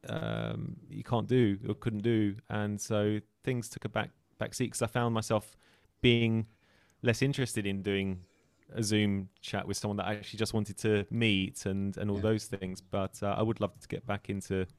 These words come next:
Speaker 1: chatting to more people in person.
Speaker 2: Have, have, have you got any sort of guests in mind that's, um, apart from me,
Speaker 1: Um,
Speaker 2: of course?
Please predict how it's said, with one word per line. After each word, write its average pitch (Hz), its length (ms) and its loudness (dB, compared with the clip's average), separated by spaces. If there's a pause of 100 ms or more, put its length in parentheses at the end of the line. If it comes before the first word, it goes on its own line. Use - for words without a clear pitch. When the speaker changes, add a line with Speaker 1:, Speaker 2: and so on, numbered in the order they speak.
(340)
Speaker 1:
chatting - 380 -4
to - 100 -14
more 95 140 -2
people 92 400 -6 (880)
in 101 140 -6
person. 101 540 -8 (440)
Speaker 2:
Have, 110 140 8
have, 113 300 10
have 120 180 10
you 127 60 8
got 120 120 12
any 120 220 12
sort 117 200 4
of 117 60 2
guests 113 300 10
in 107 100 6
mind 107 540 6 (320)
that's, - 400 -4
um, 98 440 0 (600)
apart 160 320 12
from 120 80 12
me, 127 140 12
Speaker 1:
Um, 113 40 12
Speaker 2:
of - 120 8
course? 98 420 6